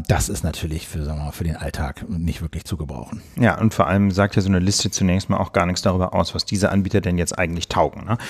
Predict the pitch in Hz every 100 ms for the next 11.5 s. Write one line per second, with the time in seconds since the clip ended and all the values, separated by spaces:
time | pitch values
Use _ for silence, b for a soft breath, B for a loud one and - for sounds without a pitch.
0 | B - 104 123 - 113 104 110 165 -
1 | B B - 147 147 190 139 120 92 78
2 | 151 180 147 113 110 110 123 110 98 95
3 | 92 165 196 214 190 131 127 - - 127
4 | 113 131 117 110 - B B 120 156 208
5 | - 151 147 151 151 147 147 127 135 147
6 | 127 135 110 135 123 113 104 117 - 113
7 | - 110 107 - - 101 135 180 - B
8 | B - 135 123 120 113 120 - 113 -
9 | 113 110 107 - 110 - 110 110 - 107
10 | 104 101 107 104 98 98 104 101 101 95
11 | 98 101 104 95